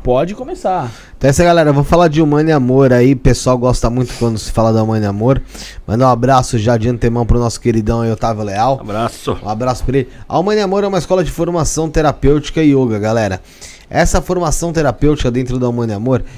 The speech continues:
Speaker 2: inclui o Tantra, a astrologia, o Reiki, o renascimento, que até é uma técnica de respi-, respiração bem interessante, que a gente acabou de falar aqui
Speaker 3: É, a
Speaker 2: agora há
Speaker 3: gente citou
Speaker 2: pouco.
Speaker 3: ela.
Speaker 2: Xamanismo, psicoterapia,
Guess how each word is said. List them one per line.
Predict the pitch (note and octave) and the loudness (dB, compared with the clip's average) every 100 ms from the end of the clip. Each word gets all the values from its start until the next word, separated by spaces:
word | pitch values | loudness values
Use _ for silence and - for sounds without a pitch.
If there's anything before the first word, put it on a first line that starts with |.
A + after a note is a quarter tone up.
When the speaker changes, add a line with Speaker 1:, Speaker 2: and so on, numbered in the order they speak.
| - - | -18 -6
Speaker 2:
inclui | D3 D3 D#3 D#3 | -4 2 4 6
o | B2+ | 4
Tantra, | - C3 C3 C3 B2 - _ | 0 0 0 0 -2 -4 _
a | A2 C#3 | -2 0
astrologia, | B2+ - D3 C#3+ A#2 G2+ A2 A#2 A#2 A2 - - - - | 0 -4 -2 0 0 -2 0 2 0 -2 -12 -20 -14 0
o | D#3 | 2
Reiki, | A2+ B2+ B2+ - C3 - - - | 6 4 4 2 -2 -2 -20 -16
o | - | -8
renascimento, | A#2 D#3 E3+ D#3 - C#3+ C3+ D#3 C#3+ | -2 0 0 -2 -2 0 2 0 -2
que | A2 | -2
até | A#2+ - A#2+ | -2 0 -2
é | |
uma | A#2 A2+ | 0 0
técnica | A#2+ A#2+ A#2 A2+ | -2 -2 -2 -2
de | G#2+ | -4
respi-, | G#2+ - - | -6 -6 -6
respiração | A2+ G#2+ A#2+ A#2 B2+ | -4 -6 -8 -8 -10
bem | A#2+ C#3 | -10 -10
interessante, | B2+ B2 - B2+ A#2+ A2+ | -8 -10 -10 -12 -12 -14
que | - | -16
a | |
gente | A2 | -16
acabou | G#2+ A#2+ | -14 -12
de | B2 | -10
falar | B2 A2+ | -6 -6
aqui | A#2+ | -2
Speaker 3:
É, | |
a | C#3 | -2
Speaker 2:
agora | A2+ | -2
há | A#2 | -2
Speaker 3:
gente | |
citou | A2+ A#2+ D#3 | -2 0 2
Speaker 2:
pouco. | |
Speaker 3:
ela. | B2 A2+ B2 - - - - - - | 0 -2 -10 -18 -20 -20 -20 -20 -8
Speaker 2:
Xamanismo, | - E3+ F#3 D#3+ C#3+ D3+ D3+ C3 - | 2 2 4 2 4 2 0 -6 -10
psicoterapia, | - G#3 - - E3 D#3 C3+ - C3+ C#3+ C#3+ | -6 -4 -2 -2 0 2 0 0 4 4 4